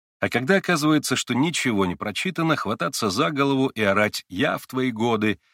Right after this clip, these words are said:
и рассказывать про книжки из серии «Библиотека приключений»,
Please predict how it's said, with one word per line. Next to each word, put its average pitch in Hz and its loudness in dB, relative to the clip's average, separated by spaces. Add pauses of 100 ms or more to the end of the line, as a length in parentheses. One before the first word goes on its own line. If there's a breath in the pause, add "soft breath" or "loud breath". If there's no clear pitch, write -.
(380)
и 170 2
рассказывать 180 2
про 120 0
книжки 151 -4
из 107 -2
серии 120 2
«Библиотека 101 0
приключений», 139 0